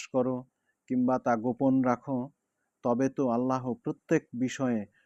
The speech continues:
সবিশেষ অবগত আছেন। নবী পত্নীদের জন্য কোনো গুনাহ নেই। তাদের নিজ নিজ পিতা,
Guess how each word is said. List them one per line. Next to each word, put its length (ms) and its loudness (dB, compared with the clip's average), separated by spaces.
সবিশেষ 800 -2
অবগত 480 2
আছেন। 380 -4
নবী 360 6
পত্নীদের 580 0
জন্য 300 2
কোনো 280 2
গুনাহ 300 4
নেই। 220 2
তাদের 300 0
নিজ 320 2
নিজ 240 2
পিতা, 360 4